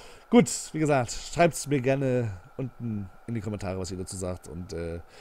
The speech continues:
ja, sind wir mal gespannt, wann wir das nächste Lotus-Video dann machen werden.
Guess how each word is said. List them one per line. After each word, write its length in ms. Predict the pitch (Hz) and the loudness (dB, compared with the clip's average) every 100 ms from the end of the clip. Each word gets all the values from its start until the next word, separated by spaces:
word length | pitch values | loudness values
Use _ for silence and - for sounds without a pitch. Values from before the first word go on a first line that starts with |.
| - - - - - | -20 -20 -20 -20 0
ja, 280 | 190 240 151 | 6 8 6
sind 140 | 147 | 2
wir 80 | 233 | 0
mal 120 | 226 | 4
gespannt, 640 | 190 170 - 160 233 262 - | 4 2 2 2 2 -2 2
wann 140 | 220 | 4
wir 80 | 214 | 6
das 140 | 196 | 4
nächste 260 | 151 247 339 | 4 2 4
Lotus-Video 480 | 330 262 156 180 156 | 4 4 2 4 4
dann 160 | 147 | 4
machen 280 | 139 123 135 | 2 0 2
werden. 320 | 131 139 196 | 2 2 -2